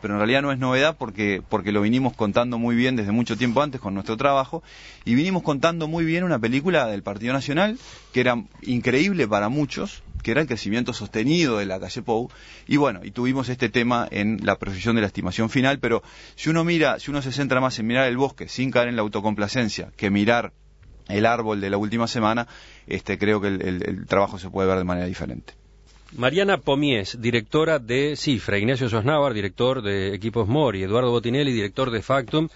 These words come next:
Speaker 2: les agradezco que nos hayan acompañado en esta mesa esta mañana, en la que evidentemente no agotamos el tema. Yo supongo que a ustedes les quedó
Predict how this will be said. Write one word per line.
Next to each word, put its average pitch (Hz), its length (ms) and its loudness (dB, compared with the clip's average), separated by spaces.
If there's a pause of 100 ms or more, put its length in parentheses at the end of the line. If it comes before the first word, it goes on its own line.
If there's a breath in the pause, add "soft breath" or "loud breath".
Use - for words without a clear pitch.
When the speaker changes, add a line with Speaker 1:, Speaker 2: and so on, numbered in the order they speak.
(520 loud breath)
Speaker 2:
les 104 220 -2
agradezco 135 380 2
que 113 380 -2 (160)
nos 110 140 -6
hayan 127 180 2
acompañado 117 640 2
en 113 140 -6
esta 117 180 -4
mesa 131 200 -4
esta 107 140 -2
mañana, 127 380 0
en 117 60 0
la 107 100 2
que 110 240 -4
evidentemente 190 540 2
no 156 80 2
agotamos 123 480 0
el 87 120 -12
tema. 104 380 -2
Yo - 100 -10
supongo 131 260 -6
que 117 40 -6
a 101 40 -4
ustedes 131 200 -6
les - 100 -8
quedó 101 280 -8